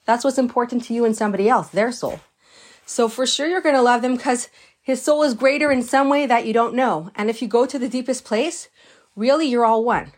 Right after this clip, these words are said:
So it's so easy to love the other person because truly you're one. And then the Alter Rebbe brought a challenge to himself last week, saying that, "Aren't there some people that you're supposed to hate? The Talmud says so explicitly."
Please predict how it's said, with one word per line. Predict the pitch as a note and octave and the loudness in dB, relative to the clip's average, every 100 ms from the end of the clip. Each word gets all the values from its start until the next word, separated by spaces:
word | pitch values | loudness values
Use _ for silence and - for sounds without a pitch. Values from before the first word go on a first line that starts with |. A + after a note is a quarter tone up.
| _ _ _ | _ _ _
So | - A#3 | -2 0
it's | A3+ - | 0 0
so | C4 C4+ | 0 2
easy | D4+ D#4 C#4+ | 2 2 2
to | A#3+ | 4
love | A3+ C#4 A#3 | 4 2 2
the | A#3 | 2
other | A3+ A3 | 2 0
person | C4+ C#4+ A#3 F3+ F#3+ _ _ _ _ _ - _ - | 0 -2 -2 -4 -6 _ _ _ _ _ -20 _ -10
because | G#3+ A3 G#3+ - | -2 0 0 -2
truly | - C4+ E4 C4+ B3+ B3 A#3+ _ _ _ _ _ | -4 0 2 2 2 0 -6 _ _ _ _ _
you're | G3 G#3 | -2 0
one. | G3 F3+ - - _ _ _ _ _ _ _ _ - _ | 2 0 0 -12 _ _ _ _ _ _ _ _ -20 _
And | A3+ | -2
then | C4 D4+ | 2 4
the | |
Alter | C#4+ C#4 C4+ | 4 4 0
Rebbe | A#3 | 2
brought | B3 A3+ | 0 0
a | |
challenge | A3+ C4 C4+ A#3+ G#3+ - | -4 0 2 2 -2 -6
to | |
himself | F#3+ F#3 - D#3+ F#3+ G#3+ - | -6 -6 -2 0 0 -4 -4
last | G#3 F#3+ F#3+ | 0 0 0
week, | G3 F#3+ B3 - _ - - - | -4 -4 -6 -16 _ -20 -20 -20
saying | - A#3+ A#3 A#3 | -2 2 2 4
that, | A3 G#3 _ - | 2 0 _ -2
"Aren't | C4 F#4 A#4+ | 0 0 0
there | D4 | -2
some | D4+ C4+ B3+ B3 | 0 2 2 0
people | - B3+ C4+ | -4 0 0
that | B3+ A3 | 2 0
you're | G3 | -2
supposed | G3 G#3+ G#3 - | -4 -2 -2 -2
to | |
hate? | G#3+ A#3+ | -2 -2
The | G3+ | -4
Talmud | - A#3 B3 A3 | -2 0 0 0
says | G3+ G3 | -2 0
so | A3 | -2
explicitly." | G#3+ - D4 E4+ - D#3+ D3+ | -2 -2 -2 0 0 -2 -6